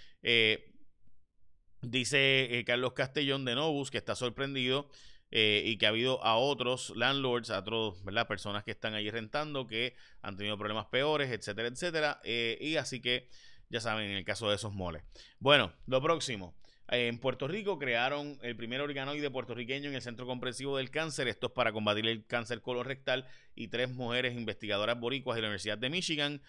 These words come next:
y Puerto Rico están trabajando allí, haciendo este trabajo bien importante. También importantísimo, solamente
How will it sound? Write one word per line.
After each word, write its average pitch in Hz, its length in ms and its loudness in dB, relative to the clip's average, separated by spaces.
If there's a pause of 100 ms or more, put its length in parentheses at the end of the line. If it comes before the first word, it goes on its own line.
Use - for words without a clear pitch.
(180)
y 135 160 2
Puerto 147 340 0
Rico 139 420 0
están 107 320 -4
trabajando 123 420 4
allí, 135 220 4
haciendo 110 320 0
este 107 160 -2
trabajo 104 480 4 (220)
bien 117 240 0
importante. 107 640 -2
También 156 440 0
importantísimo, 151 1080 -6 (280)
solamente 165 840 0